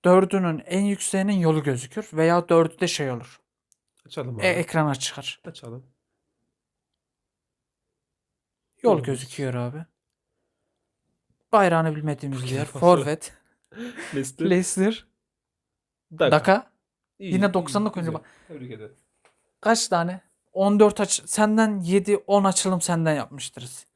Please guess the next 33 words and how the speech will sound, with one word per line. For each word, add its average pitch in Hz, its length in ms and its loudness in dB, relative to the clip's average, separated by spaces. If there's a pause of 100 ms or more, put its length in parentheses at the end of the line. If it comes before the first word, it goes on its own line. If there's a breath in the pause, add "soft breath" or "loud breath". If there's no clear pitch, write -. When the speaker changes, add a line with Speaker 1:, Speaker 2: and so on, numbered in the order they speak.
(200)
Speaker 1:
Yine 160 140 -2
iki - 160 -6
tane 160 220 0
dal 151 140 0
yaprak 139 260 -4
çıkmış. - 520 -10 (1400)
Senden 202 380 2
şey 208 220 2
açılım 185 320 -4
yap-, 151 160 -10
yedi 170 280 0
aç-, 151 200 -6
on 196 200 4
açılım 139 380 -4
yapsak. - 400 -14 (1400)
On 185 240 2
dörtte 190 380 2
benden 180 300 -4
yirmi 185 300 -2
beş, 170 220 -6
otuz - 300 -10
tane 160 220 -2
açılım 156 420 -6
yaptık. 139 300 -8
Speaker 2:
İki - 140 -18
tane 135 200 -4
doksanlı. 135 280 -2
Speaker 1:
Son 214 200 4
iki 208 220 -6
tane 165 280 -2
s-, - 160 -14 (140)
şeyli 139 300 -8
geldi. 123 280 -8